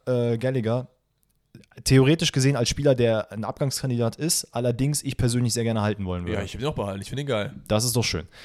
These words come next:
Speaker 1: Ähm, Mendy ist tatsächlich bei mir weg und Kepa ist bei mir, äh, zweiter Torhüter, obwohl
Speaker 2: Ja.
Speaker 1: ich noch letzte oder vorletzte Woche was anderes gesagt habe.
Speaker 2: Ich wollte grad sagen, weil das, also ich, Torwartposition ist schwierig. So ein bisschen.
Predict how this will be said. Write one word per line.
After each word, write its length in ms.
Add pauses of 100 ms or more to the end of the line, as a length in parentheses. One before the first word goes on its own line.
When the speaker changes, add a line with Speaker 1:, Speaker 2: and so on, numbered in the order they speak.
(400)
Speaker 1:
Ähm, 580
Mendy 300
ist 120
tatsächlich 280
bei 80
mir 160
weg 200
und 140
Kepa 300
ist 200
bei 140
mir, 340
äh, 180
zweiter 260
Torhüter, 340
obwohl 260
Speaker 2:
Ja. 60
Speaker 1:
ich 60
noch 180
letzte 280
oder 100
vorletzte 320
Woche 160
was 120
anderes 280
gesagt 320
habe. 200
Speaker 2:
Ich 140
wollte 140
grad 120
sagen, 280
weil 120
das, 160
also 220
ich, 220 (720)
Torwartposition 680
ist 220
schwierig. 520 (840)
So 140
ein 60
bisschen. 400